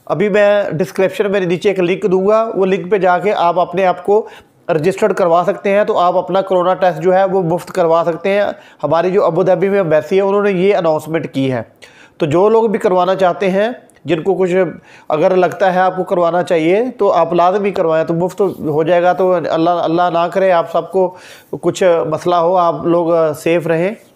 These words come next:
अपने, अपने घरों में और बेफौना से महफूज रहें, दुआ है मेरी। तो काइंडली ये जो है ना, वो टेस्ट लाजमी करवा लें अगर आप करवाना चाहते हैं। तो काइंडली, आ, चैनल को सब्सक्राइब कर दें,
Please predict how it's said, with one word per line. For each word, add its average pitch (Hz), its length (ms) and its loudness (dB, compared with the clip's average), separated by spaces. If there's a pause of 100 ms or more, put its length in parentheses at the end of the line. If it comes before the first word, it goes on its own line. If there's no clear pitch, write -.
(280)
अपने, 151 240 -4
अपने 165 240 -2
घरों 151 280 0
में 175 200 0
और 170 360 0
बेफौना 156 440 -2
से 175 120 -2
महफूज 151 320 -4
रहें, 175 280 -2
दुआ 156 280 2
है 170 100 -4
मेरी। 170 300 -2 (260)
तो 180 80 -2
काइंडली 196 640 0 (360)
ये 170 120 0
जो 185 140 2
है 175 160 0
ना, 185 480 0 (120)
वो 135 180 -2
टेस्ट 170 260 -2
लाजमी 156 300 0
करवा 151 260 0
लें 151 120 2
अगर 156 160 0
आप 143 200 -2
करवाना 143 300 0
चाहते 139 260 -4
हैं। 147 100 0
तो 147 60 -4
काइंडली, 170 360 0
आ, 180 40 0 (1800)
चैनल 165 240 -4
को 180 120 -4
सब्सक्राइब 170 420 -4
कर 185 160 -2
दें, 202 180 -6